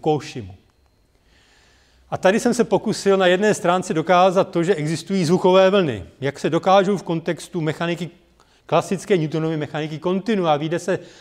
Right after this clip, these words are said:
z rovnice kontinuity, což je zákon zachování hmoty. A vyjde se z Eulerovy pohybové rovnice pro to, jak se chová to hmotné kontinuum, jako třeba vzduch v této místnosti.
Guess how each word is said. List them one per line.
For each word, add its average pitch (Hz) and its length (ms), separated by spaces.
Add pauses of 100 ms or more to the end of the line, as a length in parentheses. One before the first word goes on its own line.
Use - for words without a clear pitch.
(120)
z 131 100
rovnice 175 440
kontinuity, 175 760
což - 200
je 147 80
zákon 160 320
zachování 160 500
hmoty. 156 300 (600)
A 135 80
vyjde 170 220
se 208 120
z - 140
Eulerovy 196 440
pohybové 175 800
rovnice 185 600
pro 160 220
to, 175 100
jak 170 160
se 196 120
chová 180 480
to 139 160
hmotné 143 400
kontinuum, 127 580 (220)
jako 131 200
třeba 135 240
vzduch 113 340
v - 40
této 123 260
místnosti. 113 640